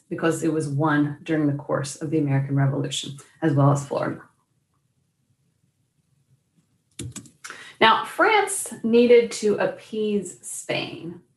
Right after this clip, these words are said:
for its participation in the war. France had drawn Spain into the war, and one of the things that France had promised Spain as part of the war was that Spain would win back Gibraltar. Gibraltar is that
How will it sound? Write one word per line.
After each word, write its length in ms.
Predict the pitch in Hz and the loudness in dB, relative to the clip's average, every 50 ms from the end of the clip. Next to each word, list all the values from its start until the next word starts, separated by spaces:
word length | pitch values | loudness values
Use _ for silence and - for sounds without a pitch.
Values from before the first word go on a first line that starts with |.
| _ _ _ _ _ _ _ _ | _ _ _ _ _ _ _ _
for 180 | _ 165 165 | _ 2 2
its 180 | - - - - | 2 2 -2 -6
participation 680 | - 170 175 - 185 - - - 165 151 139 143 151 143 | -8 -8 -6 -6 -8 -8 -8 -4 -4 -4 -4 -2 -2 -2
in 60 | 143 | 0
the 80 | 151 | 0
war. 280 | 147 143 143 - 131 123 | 0 -2 -4 -4 -8 -10
France 360 | - - 139 147 139 139 - | -8 -6 -4 -4 -4 -4 -6
had 160 | - - 160 | -10 -10 -4
drawn 360 | 147 196 214 240 247 247 233 233 | 2 4 6 6 6 6 4 2
Spain 380 | - - 214 214 208 202 190 | 0 0 0 2 2 2 2
into 240 | 185 185 180 - 165 | 0 0 -2 -2 0
the 100 | 165 170 | 2 2
war, 460 | 156 151 147 147 151 151 147 147 - - - - - - - _ _ _ _ _ _ _ _ _ _ _ _ _ - | 4 4 4 4 6 4 4 2 -2 -10 -18 -20 -20 -20 -20 _ _ _ _ _ _ _ _ _ _ _ _ _ 2
and 220 | 202 202 202 202 | 4 4 4 6
one 200 | 202 247 262 269 | 6 6 6 6
of 120 | 277 - - | 4 4 4
the 140 | 214 208 | 2 0
things 340 | 208 - 208 196 190 185 180 - | 0 0 0 0 0 0 0 0
that 160 | 160 - - | -2 -2 -2
France 300 | - 165 165 147 143 - | -2 -2 -2 -2 -2 -4
had 180 | - - - | -6 -8 -2
promised 520 | - - - 554 - 240 - - - - - | 2 4 4 6 4 4 0 -2 -6 -8 -10
Spain 500 | - - - - 202 175 170 160 160 156 | -12 -10 -2 0 2 4 4 4 2 0
as 140 | 147 143 - | -2 -4 0
part 240 | - 247 247 220 | 2 4 4 4
of 80 | 208 190 | 4 2
the 80 | 190 175 | 0 2
war 280 | 165 156 165 160 143 | 4 4 6 4 6
was 220 | 147 160 165 151 151 | 4 4 2 2 0
that 180 | 156 143 - | -4 -6 -6
Spain 340 | - - 170 165 165 165 160 | -6 -2 0 0 2 2 2
would 180 | 160 156 139 143 | 2 2 2 0
win 220 | 165 160 160 151 | 0 0 0 0
back 300 | 143 143 - - - - | 0 -2 -4 -6 -8 -8
Gibraltar. 680 | - 156 143 - - - - - - - - - - - - - - - - _ | -8 -8 -4 -2 -2 -2 -2 -2 -6 -8 -10 -12 -12 -16 -20 -20 -20 -20 -20 _
Gibraltar 580 | - - 143 165 202 208 208 208 - 202 180 175 | -8 -2 2 6 6 6 6 4 2 4 6 6
is 220 | 160 156 - - | 6 6 4 -2
that 180 | - - - | -6 -8 -8